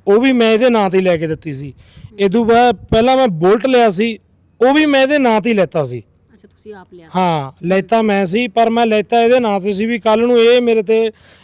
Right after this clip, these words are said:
Speaker 1: ਇਲਜ਼ਾਮ ਨਾ ਖੜਾ ਕਰ ਦੇ ਵੀ ਇਹ ਜੋ ਵੀ ਕੁਛ ਖਰੀਦ ਰਿਹਾ ਅੱਜ ਦੇ ਟਾਈਮ 'ਚ,
Speaker 2: ਆਪਦੇ ਨਾਂ ਤੇ ਲੈ
Speaker 1: ਤਾਂ ਇਹ ਆਪਦੇ ਨਾਂ ਤੇ ਰੱਖ ਰਿਹਾ। ਮੈਂ ਇਹਨੂੰ ਇਸ ਚੀਜ਼ ਤੋਂ, ਮੈਂ ਪਹਿਲਾਂ ਇਹਨੂੰ ਕਿਹਾ ਸੀ ਵੀ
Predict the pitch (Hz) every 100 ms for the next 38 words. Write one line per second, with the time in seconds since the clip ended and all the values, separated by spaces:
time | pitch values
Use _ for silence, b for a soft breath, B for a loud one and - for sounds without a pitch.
0 | - 196 208 214 214 196 156 214 220 220
1 | 202 214 214 220 240 185 220 247 262 226
2 | 202 202 - 208 202 208 220 226 190 185
3 | 185 202 190 185 180 - 190 - - -
4 | - 226 220 247 269 233 196 214 196 180
5 | 180 165 160 190 165 160 196 220 233 254
6 | 247 190 226 202 226 226 226 220 220 247
7 | 247 202 196 214 233